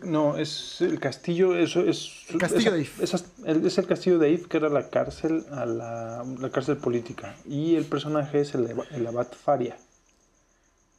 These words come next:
Speaker 2: Es un viejito que le enseña cosas y le dice cosas. Yo no les voy a platicar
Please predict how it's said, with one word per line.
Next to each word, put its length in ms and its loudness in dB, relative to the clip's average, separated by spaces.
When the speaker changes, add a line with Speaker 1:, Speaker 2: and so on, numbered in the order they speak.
Speaker 2:
Es 220 0
un 100 0
viejito 600 -2
que 1080 -8
le 140 -2
enseña 640 -4
cosas 500 -2
y 60 -4
le 100 -2
dice 240 -4
cosas. 360 -2
Yo 140 2
no 160 0
les 160 -4
voy 100 -2
a 80 -2
platicar 460 -6